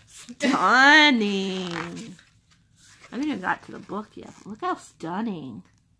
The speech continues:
these pictures are. And look at this. If I can get it.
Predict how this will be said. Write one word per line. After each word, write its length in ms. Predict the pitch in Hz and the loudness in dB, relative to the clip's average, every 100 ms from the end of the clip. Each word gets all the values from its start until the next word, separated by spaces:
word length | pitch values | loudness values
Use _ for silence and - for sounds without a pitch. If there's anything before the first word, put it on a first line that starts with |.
| _ _ - | _ _ -20
these 160 | - 185 - | -16 -16 -16
pictures 560 | - 208 - 180 180 | -14 -14 -10 -12 -12
are. 320 | 143 143 151 160 - _ _ - - - - _ _ _ _ _ | -12 -12 -14 -18 -20 _ _ -16 -12 -12 -16 _ _ _ _ _
And 80 | 214 | -8
look 160 | 233 349 | -4 -4
at 120 | - | -6
this. 440 | 170 160 180 - - - | -4 -6 -6 -14 -16 -16
If 160 | 196 | -14
I 40 | 185 | -14
can 140 | 170 | -14
get 160 | 160 175 | -12 -12
it. 160 | 170 | -12